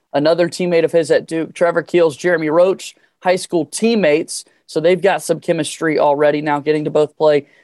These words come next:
in Durham. And then, uh, one of the other big names in the Duke class currently out with a knee sprain injury is A J Griffin.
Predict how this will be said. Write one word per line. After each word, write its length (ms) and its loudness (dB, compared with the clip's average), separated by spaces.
in 180 -2
Durham. 420 4
And 260 2
then, 140 2
uh, 160 2
one 160 0
of 80 -2
the 100 -2
other 180 2
big 220 -2
names 400 -2
in 100 -2
the 60 -2
Duke 220 -2
class 320 0
currently 400 -2
out 180 0
with 160 0
a 80 4
knee 220 -2
sprain 400 -2
injury 640 0
is 180 -2
A 140 4
J 180 2
Griffin. 580 2